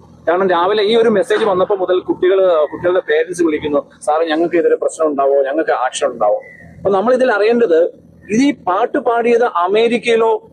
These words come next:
ചൈനയിലോ പാകിസ്ഥാനിലോ ബംഗ്ലാദേശിലോ അല്ല, ഭാരതത്തിന്റെ, ഇന്ത്യയുടെ മണ്ണിൽ ഇന്ത്യൻ സിറ്റിസൺസ് അവരൊരു ദേശഭക്തി ഗാനം, അതും ഇന്ത്യയെ പ്രകീർത്തിച്ചുകൊണ്ടുള്ള ദേശഭക്തി ഗാനമാണ് ചൊല്ലിയത്. അതിൽ നമ്മൾ എന്തിനാണ് worried ആവേണ്ടത്? ദേശഭക്തി ഗാനമാണ്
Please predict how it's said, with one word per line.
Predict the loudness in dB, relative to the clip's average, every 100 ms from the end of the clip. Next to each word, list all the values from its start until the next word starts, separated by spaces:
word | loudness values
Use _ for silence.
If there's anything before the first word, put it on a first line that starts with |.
| -4
ചൈനയിലോ | -2 0 2 2 2
പാകിസ്ഥാനിലോ | 0 -2 -2 -2 -2 0 0
ബംഗ്ലാദേശിലോ | 0 0 0 0 2 2
അല്ല, | 2 -2 -10 -16 -20 -20 -20 -8 -2
ഭാരതത്തിന്റെ, | 0 2 0 0 0 -2 -4 -8 -2
ഇന്ത്യയുടെ | 0 2 2 2
മണ്ണിൽ | 2 0 -2 -6 -2
ഇന്ത്യൻ | 0 2 0
സിറ്റിസൺസ് | 0 0 0 -2 -6 -14 -20 -6
അവരൊരു | -2 0 2
ദേശഭക്തി | 2 2 0 0 0
ഗാനം, | 2 0 -2 -4
അതും | -2 -2 -2
ഇന്ത്യയെ | 0 2 2 4 2
പ്രകീർത്തിച്ചുകൊണ്ടുള്ള | 0 0 0 0 0 0 2 0 2
ദേശഭക്തി | 2 0 -2 0
ഗാനമാണ് | 0 0 -2 -2
ചൊല്ലിയത്. | -8 -10 -12 -12 -12 -10 -10 -12 -6 -4 -4 -4 -4
അതിൽ | -2 0
നമ്മൾ | 0 2
എന്തിനാണ് | 2 2 2
worried | 2 0 0
ആവേണ്ടത്? | -2 -4 -14 -18 -20 -16 -16 -8 -2
ദേശഭക്തി | -2 0 -2 0 0
ഗാനമാണ് | 2 2 0